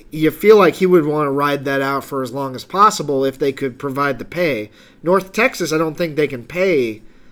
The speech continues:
uh, what U C F can, so it's much more likely for him to take off. But, uh, I don't know. I think we're getting to that period, point where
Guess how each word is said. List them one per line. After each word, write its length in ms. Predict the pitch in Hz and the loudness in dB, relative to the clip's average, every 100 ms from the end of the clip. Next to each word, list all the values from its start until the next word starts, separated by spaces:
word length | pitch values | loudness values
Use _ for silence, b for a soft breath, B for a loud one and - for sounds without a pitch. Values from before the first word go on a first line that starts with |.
| b | b
uh, 380 | 131 127 123 117 | -6 -4 -4 -6
what 380 | 117 135 123 123 | -4 -4 -6 -8
U 120 | 151 | -6
C 240 | - 135 | -4 -4
F 200 | 143 160 | -4 -6
can, 500 | - 120 117 113 104 107 b b b b | -12 -12 -10 -12 -14 -18 b b b b
so 760 | - - 147 135 127 127 120 - _ | -10 -4 0 0 0 0 -2 -6 _
it's 200 | 147 139 | -8 -6
much 200 | 160 190 | -4 -4
more 140 | 160 160 | 0 0
likely 380 | 156 156 160 | 0 -2 -4
for 160 | 131 143 | -4 -6
him 160 | 151 135 | -6 -8
to 60 | |
take 300 | 127 143 131 | -8 -6 -4
off. 440 | 139 143 113 - - b b b b | -4 -4 -6 -10 -20 b b b b
But, 320 | 147 143 139 202 | -4 -4 -4 -4
uh, 260 | 220 214 - _ _ | -2 -2 -4 _ _
I 80 | 214 | -2
don't 160 | 226 233 | 0 2
know. 320 | 240 165 120 - - | 2 2 -2 -12 -8
I 60 | |
think 180 | 170 233 | -2 2
we're 80 | 233 | 2
getting 320 | 170 214 202 | 4 2 0
to 100 | 196 | -2
that 280 | 180 160 - | 0 0 -4
period, 460 | - 190 202 190 185 | 0 4 6 4 -2
point 360 | 202 220 208 | -4 -4 -4
where 640 | 151 151 151 143 139 135 | -2 0 2 0 -2 -4